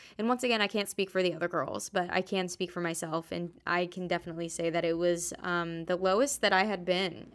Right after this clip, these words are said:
in a, in a really long time. I was so incredibly embarrassed about the situation and about what happened. Um, I didn't tell my friends.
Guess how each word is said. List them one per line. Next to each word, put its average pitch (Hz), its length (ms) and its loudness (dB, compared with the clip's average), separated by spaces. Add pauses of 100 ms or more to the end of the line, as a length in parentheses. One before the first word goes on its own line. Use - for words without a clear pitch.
in 185 100 -4
a, 170 300 -2 (440)
in 202 100 -2
a 202 60 0
really 190 300 2
long 180 220 0
time. 175 540 -6 (280)
I 220 100 6
was 220 120 4
so 202 300 8
incredibly 220 500 4
embarrassed 202 760 0 (320)
about 185 460 4
the 202 60 0
situation 190 920 -2 (200)
and 190 220 0
about 180 240 2
what 185 100 -6
happened. 196 680 -6 (180)
Um, 185 600 -2
I 202 100 2
didn't 196 240 0
tell 202 160 -2
my 190 120 0
friends. 196 680 -4